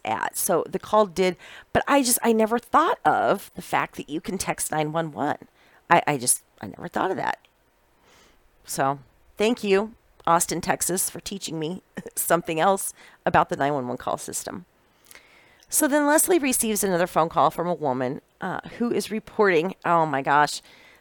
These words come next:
this one I could not believe because, oh, it scares me. It scares me so much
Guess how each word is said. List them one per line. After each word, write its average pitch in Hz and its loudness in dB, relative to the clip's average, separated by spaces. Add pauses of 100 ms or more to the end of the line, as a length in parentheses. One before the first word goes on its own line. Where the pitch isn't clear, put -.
this 214 2
one 160 4
I 185 2
could 190 -2
not 131 2
believe 117 0
because, 202 2 (1400)
oh, 208 2
it - 0
scares 220 6
me. 196 -2 (120)
It - -4
scares 226 0
me 190 -4
so 240 0
much 208 0